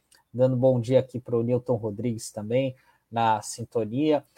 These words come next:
E, e, e é estranho, Tânia, porque toda essa situação, né? Porque, como você lembrou, né? A gente passou por tanta coisa nesses dois anos,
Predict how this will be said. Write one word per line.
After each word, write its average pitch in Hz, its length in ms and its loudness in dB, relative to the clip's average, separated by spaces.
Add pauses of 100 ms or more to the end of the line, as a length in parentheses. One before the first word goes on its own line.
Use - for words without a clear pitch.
(320)
E, 185 460 2
e, 151 300 6
e 160 80 8
é 175 80 10
estranho, 175 520 8
Tânia, 123 400 4
porque 123 560 0
toda 147 220 2
essa 143 220 0
situação, 120 720 0
né? 117 200 -2
Porque, 120 580 -4
como 127 180 -4
você 131 320 2
lembrou, 120 480 2
né? 117 120 -2
A 113 40 0
gente 127 200 -8
passou 143 300 0
por - 160 -6
tanta 190 300 2
coisa 131 400 4
nesses 123 400 -2
dois 127 400 2
anos, 131 500 2